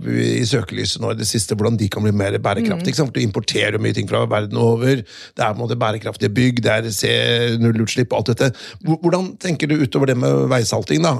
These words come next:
Speaker 1: Eh, hvordan tenker dere at dere griper an F N's bærekraftsmål?
Speaker 2: Nei, vi har jo satt oss, vi har plukket ut tre av F N's bærekraftsmål som vi jobber dedikert med.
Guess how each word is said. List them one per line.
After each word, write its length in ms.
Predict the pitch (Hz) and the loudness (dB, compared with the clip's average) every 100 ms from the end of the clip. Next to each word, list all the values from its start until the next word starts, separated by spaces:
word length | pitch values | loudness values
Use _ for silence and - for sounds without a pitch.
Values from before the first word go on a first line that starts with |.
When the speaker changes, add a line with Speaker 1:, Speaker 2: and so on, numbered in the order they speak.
| - | 0
Speaker 1:
Eh, 180 | 131 135 | 0 2
hvordan 380 | 135 135 147 - | 2 2 0 -4
tenker 340 | - 123 - | -2 -2 0
dere 200 | 113 113 | 0 2
at 100 | 117 | 0
dere 160 | 120 117 | -2 -2
griper 480 | 123 110 110 - 113 | 0 0 0 0 2
an 340 | 107 117 107 - - - - | 2 4 2 -2 -18 -20 -8
F 140 | 110 | -4
N's 200 | 113 104 90 | -2 -4 -2
bærekraftsmål? 640 | 104 95 113 104 180 139 - _ _ _ _ - - - - - - | -2 -2 -6 -2 0 0 -2 _ _ _ _ -12 -12 -16 -20 -16 -4
Speaker 2:
Nei, 60 | 254 | 0
vi 100 | 285 | 2
har 140 | 294 | 2
jo 60 | 247 | 0
satt 440 | - 294 - - | -2 -4 -4 -4
oss, 300 | 196 190 - 208 | -4 -4 -4 -2
vi 80 | 208 | 0
har 100 | 220 | -2
plukket 300 | 214 208 - | -2 -4 -4
ut 120 | 226 | -6
tre 260 | - 233 185 | -4 -2 0
av 240 | - 160 | 0 -2
F 200 | 160 160 | -2 -2
N's 220 | 180 170 - | -4 -4 -2
bærekraftsmål 580 | 165 165 170 - 156 | -2 -2 -6 -4 -6
som 120 | 143 170 | -6 -4
vi 200 | 185 160 | -4 -2
jobber 260 | 151 156 | -2 -2
dedikert 640 | 160 147 151 - 151 - - | -4 -4 -6 -4 -6 -4 0
med. 240 | 233 285 | 0 0